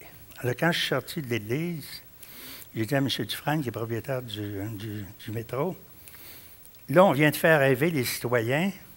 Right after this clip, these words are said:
As-tu de l'argent pour faire ça ? » Là, le problème s'est posé. Alors, j'ai dit, euh, « J'ai pas d'argent, c'est, c'est prévu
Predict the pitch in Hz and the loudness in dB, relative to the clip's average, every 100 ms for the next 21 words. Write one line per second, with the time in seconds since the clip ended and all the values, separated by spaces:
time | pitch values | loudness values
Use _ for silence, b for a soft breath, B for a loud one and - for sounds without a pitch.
0 | - - - - B B B B - 139 | -20 -20 -20 -20 B B B B -4 -2
1 | 139 156 143 139 131 151 160 - 123 - | 0 0 4 4 4 2 0 -2 -2 -2
2 | - 113 - - - - - - - - | -6 -8 -10 -20 -20 -20 -20 -20 -20 -20
3 | - 277 - - - - - - - - | -20 -20 -18 -18 -18 -18 -20 -20 -20 -20
4 | - B B B B B B - - 123 | -20 B B B B B B -20 -16 0
5 | 143 170 160 123 123 123 131 - 110 107 | 6 8 8 8 6 6 2 0 -4 -4
6 | 98 113 127 - - - - - - - | -4 -2 -4 -6 -16 -20 -20 -20 -20 -20
7 | - - B B B B - 117 120 127 | -20 -20 B B B B -4 0 4 4
8 | 131 120 120 123 139 139 135 117 110 110 | 2 -2 -4 -6 -2 0 2 2 2 0
9 | 101 98 104 104 113 120 120 101 156 160 | -4 -8 -6 -2 0 2 2 2 2 2
10 | 95 98 101 - B B 135 123 131 135 | -2 -8 -10 -14 B B -2 0 0 0
11 | 113 190 160 | 0 -2 -2